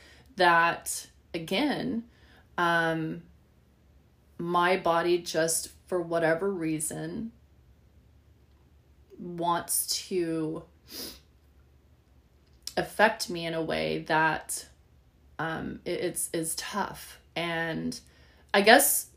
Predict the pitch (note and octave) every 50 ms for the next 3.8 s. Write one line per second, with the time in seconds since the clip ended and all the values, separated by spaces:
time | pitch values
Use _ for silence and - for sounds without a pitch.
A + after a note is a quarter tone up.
0 | _ - G3 G3 F#3+ F#3+ F#3+ G3+ G#3+ B3+ D4+ B3+ F3+ E3 D#3+ F3+ F3+ - - -
1 | G3 - - - - F3 - F#3+ E3 D#3 D3+ - G3+ A#3 - - - A3+ F#3 G3
2 | F3+ F3+ F3+ - - E3+ E3+ F3 F3+ F#3 F3+ E3+ D#3+ E3 E3 - - A3+ A#3+ D4
3 | D4+ - - F#3+ E3+ E3 D#3 - - - - - - - - -